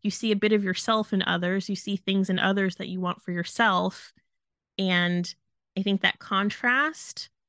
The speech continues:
and that love for other people helps you kinda learn and grow. You see things that you want, you see things that you don't want,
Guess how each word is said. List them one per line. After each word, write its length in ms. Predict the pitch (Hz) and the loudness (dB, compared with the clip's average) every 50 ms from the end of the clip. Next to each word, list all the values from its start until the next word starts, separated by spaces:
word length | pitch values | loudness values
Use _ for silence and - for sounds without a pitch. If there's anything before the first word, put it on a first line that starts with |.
| _ _ _ _ _ | _ _ _ _ _
and 440 | - 190 185 180 180 180 180 180 175 | -4 -2 0 2 2 2 2 2 2
that 220 | 185 180 175 - - _ _ _ _ - | 2 2 0 0 -2 _ _ _ _ -8
love 340 | 185 180 180 185 208 202 - | -4 -2 2 2 2 2 0
for 240 | - - 190 170 - - | -2 -2 -2 0 2 4
other 320 | 170 180 202 269 294 262 | 4 4 4 4 4 4
people 580 | 240 - - 196 185 180 - 180 170 175 175 - | 2 0 0 0 0 0 0 -2 0 0 -2 -2
helps 320 | - - 208 202 - - | -2 -4 -4 -4 -2 -4
you 80 | 233 220 | -6 -4
kinda 260 | - - 240 233 226 | -2 0 2 2 2
learn 420 | 226 233 285 320 311 277 240 202 190 | 2 4 4 4 6 6 4 4 2
and 140 | 185 185 | 0 -2
grow. 280 | 180 - 226 240 247 226 | -2 -2 0 2 2 2
You 120 | 190 185 | 2 0
see 220 | 180 - - 233 233 | -2 -4 -6 -6 -4
things 280 | - - 233 233 220 | -2 0 0 0 2
that 120 | - 202 - | 0 0 -2
you 100 | - 202 | -2 0
want, 240 | 220 247 262 233 196 | 0 2 2 0 0
you 60 | 196 | -4
see 220 | - - 214 202 | -6 -8 -8 -8
things 240 | 196 - 196 196 185 | -4 -2 -2 0 0
that 100 | 190 - | -2 -2
you 100 | 185 185 | -2 0
don't 260 | - 226 240 233 - | 2 2 2 2 2
want, 260 | 226 226 220 220 208 | 2 2 2 2 2